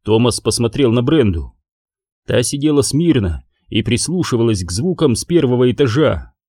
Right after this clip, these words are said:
Кляп у неё изо рта не вынули, и, встретившись взглядом с Томасом,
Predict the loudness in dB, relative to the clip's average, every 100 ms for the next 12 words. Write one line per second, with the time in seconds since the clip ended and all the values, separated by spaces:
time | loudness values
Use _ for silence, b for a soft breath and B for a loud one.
0 | _ _ _ _ _ _ -6 0 0 2
1 | 0 2 2 0 0 0 0 0 2 2
2 | 2 0 -2 -8 _ _ _ -2 0 0
3 | -2 -2 -2 0 -2 -2 -4 -4 0 0
4 | 2 0 -2 -2 0 0 0 0 -4